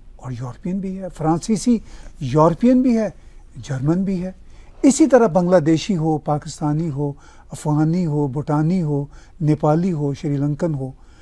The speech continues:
वो सब के सब अपने अपने देशों से भी ताल्लुक़ रखते हैं, लेकिन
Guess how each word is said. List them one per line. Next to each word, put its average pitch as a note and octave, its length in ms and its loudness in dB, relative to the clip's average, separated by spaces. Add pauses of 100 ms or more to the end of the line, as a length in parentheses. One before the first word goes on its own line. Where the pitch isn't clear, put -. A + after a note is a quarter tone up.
(420)
वो G3+ 80 -4
सब - 420 0
के D4+ 100 2
सब B3 260 -2
अपने - 420 0
अपने A3+ 560 0 (560)
देशों G3+ 400 6
से D4+ 140 4
भी C#4 100 2
ताल्लुक़ F3 360 2
रखते D3+ 340 -4
हैं, E3+ 200 -2
लेकिन D#3 420 -2